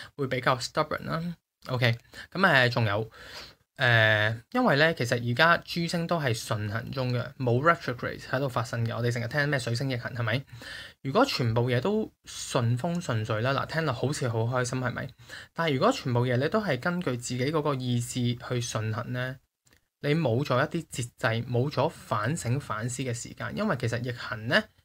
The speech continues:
有時我哋，即係我哋好驚水星逆行，係咪？但係原來逆行咧都有一啲好嘅事情嘅，其中一個就係話佢畀你時間，你去 slow down，去慢慢去審視自己嘅行動。但係因為而家諸星順行，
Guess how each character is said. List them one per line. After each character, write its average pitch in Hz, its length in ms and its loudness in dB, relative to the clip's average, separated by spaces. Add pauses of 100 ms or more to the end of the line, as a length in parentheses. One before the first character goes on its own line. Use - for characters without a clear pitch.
(600)
有 131 140 0
時 131 160 -4
我 117 120 -2
哋， 131 80 -2
即 139 100 6
係 165 60 6
我 131 60 0
哋 127 60 2
好 120 140 0
驚 156 240 0
水 123 160 -2
星 135 140 -2
逆 127 80 -4
行， 123 160 -6
係 120 100 -2
咪？ 117 140 -4
但 143 160 0
係 127 60 2
原 113 100 2
來 107 80 0
逆 113 100 0
行 - 200 -6
咧 139 100 -4
都 156 100 -2
有 123 160 0
一 123 40 -2
啲 113 120 -4
好 117 80 -10 (220)
嘅 120 300 -4
事 - 280 -6
情 117 220 -8
嘅， 113 120 -6 (400)
其 127 140 0
中 170 160 2
一 170 100 0
個 113 200 0
就 117 100 0
係 107 140 2
話 107 280 0
佢 139 120 2
畀 143 200 0
你 139 160 2
時 131 320 -6
間， 117 320 -4 (520)
你 135 100 -2
去 131 80 -2
slow 131 340 -2
down， 123 300 2 (160)
去 135 80 -2
慢 120 160 2
慢 113 180 0
去 123 360 0 (100)
審 117 300 -2
視 120 240 -2
自 120 160 -8
己 120 120 -6
嘅 131 80 -2
行 120 200 -8
動。 - 200 -8
但 135 120 0
係 131 60 0
因 170 120 2
為 143 120 2
而 - 40 -6
家 139 180 0
諸 143 200 0
星 143 180 -2
順 - 180 -4
行， 120 160 -2